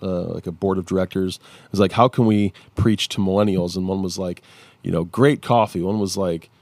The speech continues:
uh, "Smoke machines and a good band." And the third guy, you know, that's kinda down on his, his, uh, his, uh,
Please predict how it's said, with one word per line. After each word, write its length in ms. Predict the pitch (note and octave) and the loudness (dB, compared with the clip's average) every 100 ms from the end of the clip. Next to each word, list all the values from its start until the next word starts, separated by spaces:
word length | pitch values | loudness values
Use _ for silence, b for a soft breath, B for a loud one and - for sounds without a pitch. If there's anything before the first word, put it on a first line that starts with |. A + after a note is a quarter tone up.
| _ - | _ -14
uh, 240 | E2+ E2+ | -8 -8
"Smoke 320 | - - D3 F2 | -4 2 2 2
machines 400 | - A2+ F#2+ G2+ | -2 -2 -2 -2
and 100 | G2 | -2
a 20 | |
good 220 | A2+ F#2 | -2 0
band." 280 | G#2+ G#2 F#2+ | 0 0 -2
And 120 | F2+ | -4
the 60 | F2+ | -4
third 300 | A2+ G#2+ G2 | 0 0 0
guy, 200 | F2+ F2 | -2 -2
you 160 | F2 | -4
know, 120 | E2+ | -4
that's 180 | E2 E2+ | -4 -6
kinda 220 | - F2 D#2+ | -6 -6 -2
down 260 | F#2+ F2+ | 0 0
on 140 | F#2 F2 | -2 -2
his, 340 | F2 F2 - - | -4 -6 -10 -14
his, 380 | - F#2+ F2 - | -4 -2 0 -4
uh, 500 | D#2+ D2 D#2 E2+ F2+ - _ _ _ _ - - | -4 -4 -4 -8 -12 -18 _ _ _ _ -20 -16
his, 180 | - C2+ | -10 -8
uh, 320 | D2 C#2+ | -6 -6